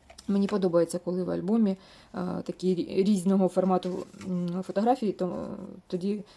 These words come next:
мені здається, він виглядає якось, е, так більш динамічніше, чи ж, ну, якось так естетично, принаймні, виглядає краще. Е, а функціональна, звичайно, м, замовники, мабуть, люблять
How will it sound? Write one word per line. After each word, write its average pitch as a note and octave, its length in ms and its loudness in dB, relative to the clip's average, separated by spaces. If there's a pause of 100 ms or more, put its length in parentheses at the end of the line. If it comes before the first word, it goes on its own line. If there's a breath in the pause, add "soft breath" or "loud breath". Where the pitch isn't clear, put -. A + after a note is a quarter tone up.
(140 loud breath)
мені F3+ 140 0
здається, F#3 380 2
він F3+ 280 -2
виглядає E3+ 440 2
якось, E3 420 -6
е, F3+ 280 -8 (220)
так - 340 -14
більш - 440 -8 (260 soft breath)
динамічніше, F#3 800 -2
чи - 200 -14
ж, - 140 -12
ну, D4 200 -4 (520)
якось F3+ 280 -4
так - 280 -8 (600 soft breath)
естетично, A3 720 2 (200 loud breath)
принаймні, G#3 680 4
виглядає F#3+ 500 4
краще. E3 480 -4
Е, E3 40 -6 (340 loud breath)
а E3 440 -4
функціональна, C4 640 4
звичайно, G3+ 760 2 (420)
м, F#3 220 -2
замовники, G3+ 520 2
мабуть, F3+ 360 -2
люблять F#3 540 0